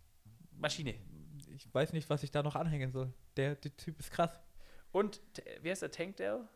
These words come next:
Speaker 1: Heißt der
Speaker 2: Tank
Speaker 1: Tank Dell?
Speaker 2: Dell, ja.
Speaker 1: Auch die, die haben eine Chem-, Chemistry drin.
Speaker 2: Ja, was, was ich eigentlich viel krasser find, ist, äh,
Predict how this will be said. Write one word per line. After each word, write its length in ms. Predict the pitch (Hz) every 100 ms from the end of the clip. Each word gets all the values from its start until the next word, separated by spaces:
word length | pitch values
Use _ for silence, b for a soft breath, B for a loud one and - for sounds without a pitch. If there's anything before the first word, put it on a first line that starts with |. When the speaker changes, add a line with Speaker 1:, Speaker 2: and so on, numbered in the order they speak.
| - - -
Speaker 1:
Heißt 80 | 160
der 80 |
Speaker 2:
Tank 240 | 160 147 151
Speaker 1:
Tank 120 | 101
Dell? 240 | 131 143
Speaker 2:
Dell, 80 | 143
ja. 180 | 123 139 - b b b b b _ _ -
Speaker 1:
Auch 200 | 143 135
die, 200 | - 185
die 200 | 165 170
haben 100 | 170
eine 100 | 160
Chem-, 380 | 165 147 - 135
Chemistry 360 | 156 139 -
drin. 280 | 127 131 135 - _ _ _ _ _ - B B -
Speaker 2:
Ja, 80 |
was, 180 | 123 135 135
was 200 | 131 131
ich 100 | 139
eigentlich 280 | 123 127 117
viel 140 | 135
krasser 340 | 120 131 131 127
find, 260 | - 123
ist, 240 | - 117 - -
äh, 300 | 113 110